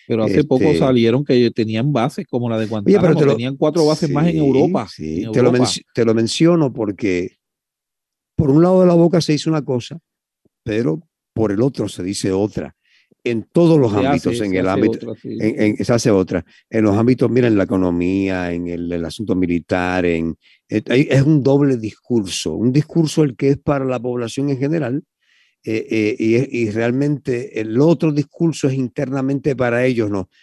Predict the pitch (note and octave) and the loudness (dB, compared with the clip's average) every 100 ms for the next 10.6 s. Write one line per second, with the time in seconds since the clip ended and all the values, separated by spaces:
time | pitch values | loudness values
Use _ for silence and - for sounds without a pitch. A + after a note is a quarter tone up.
0 | _ _ - D3+ D3 G3+ G3 F#3+ F#3+ F3+ | _ _ -4 -2 0 0 2 2 2 0
1 | C#3+ B2+ A#2+ D3+ C3+ A2+ A#2 - - C3 | -2 -4 -4 -6 -4 -6 -6 -8 -2 0
2 | G#2+ G#2 A2 G2+ F2+ - C#2 _ _ _ | 0 -2 -4 -6 -6 -10 -14 _ _ _
3 | G#2 D3+ - _ _ _ _ _ G2+ G2 | -6 -6 -8 _ _ _ _ _ -2 0
4 | - A#2+ A#2+ B2 B2 C3+ F#3+ G3+ F3+ G#3 | 2 2 4 2 2 4 4 6 6 4
5 | F#3 - - A2+ A#2+ C3 - E3 D3+ C#3+ | 2 -2 -2 -2 -2 -2 2 4 4 2
6 | C#3+ C#3 B2+ A2 - B2 F#2 _ _ _ | 2 2 0 -2 -2 -4 -4 _ _ _
7 | _ _ _ - G2+ G#2 A2+ - A2+ A2+ | _ _ _ -8 -6 -8 -8 -4 -2 0
8 | D#3+ D#3+ B2 C3 C3+ A2 A2 G2+ F2+ G#2+ | -2 0 -2 -2 -4 -4 -4 -4 -2 -4
9 | G#2+ - G#2 G2 G2 F#2+ G2 F#2 G2 F#2 | -2 0 2 0 -2 -4 -6 -4 -4 -4
10 | E2+ E2+ - - C#3+ G2 | -4 -4 -4 -4 -4 -12